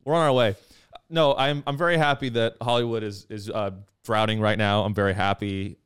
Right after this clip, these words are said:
Uh, there's just a lot of hubris in L A that needed to be washed away. It's good. A storm is good. And you know what's funny? I love, I love it because L A, e-, everyone in L A always is like, "We need the rain. We, we really needed the rain."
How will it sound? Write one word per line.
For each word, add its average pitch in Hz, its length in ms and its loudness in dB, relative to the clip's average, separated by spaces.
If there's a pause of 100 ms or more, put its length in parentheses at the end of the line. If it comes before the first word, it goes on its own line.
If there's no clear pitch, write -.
(120)
Uh, 92 360 -2
there's 95 380 -6 (220)
just - 220 -12
a 107 40 -4
lot 101 200 0
of 85 60 -10
hubris 160 680 -2 (100)
in 147 120 0
L 156 240 2
A 170 240 0
that 139 220 -2
needed 131 240 0
to 139 40 0
be 117 120 0
washed 123 420 0
away. 117 540 2 (420)
It's - 120 -14
good. 170 260 4
A - 80 -8
storm 233 280 2
is 160 120 0
good. 98 340 -4 (400)
And 247 100 -6
you 302 40 0
know 349 40 2
what's - 100 0
funny? 220 180 2
I 170 120 0
love, 160 280 4
I 135 60 2
love 202 240 4
it 220 60 -4
because 147 280 -4
L 156 180 0
A, 156 160 0
e-, 147 40 -4 (280)
everyone 185 260 2
in 175 60 -2
L 147 200 2
A 123 140 2 (100)
always 127 440 4
is 104 100 -6
like, 104 180 -6 (640)
"We 170 200 4
need 147 300 2
the 123 80 4
rain. 90 460 0 (180)
We, 147 220 0 (240)
we 139 240 0
really 120 380 4
needed 101 300 -4
the 101 100 2
rain." 90 420 -4